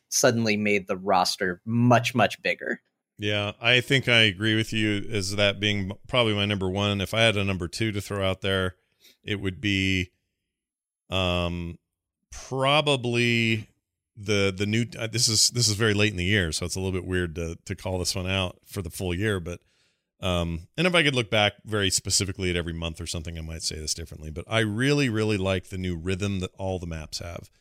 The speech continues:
Speaker 2: They all are on standardized timers now, so the way the objectives work, uh, and all that stuff is happening on the same clock. Now, why I think that's significant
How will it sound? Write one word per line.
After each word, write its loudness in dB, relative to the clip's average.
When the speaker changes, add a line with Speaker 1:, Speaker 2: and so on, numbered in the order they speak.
Speaker 2:
They 2
all 2
are -2
on 0
standardized 2
timers -2
now, -6
so -8
the -6
way 2
the 2
objectives 0
work, -4
uh, -4
and -4
all 2
that 4
stuff 0
is -2
happening -4
on -6
the -4
same 2
clock. -10
Now, -6
why 6
I 6
think -2
that's 2
significant -4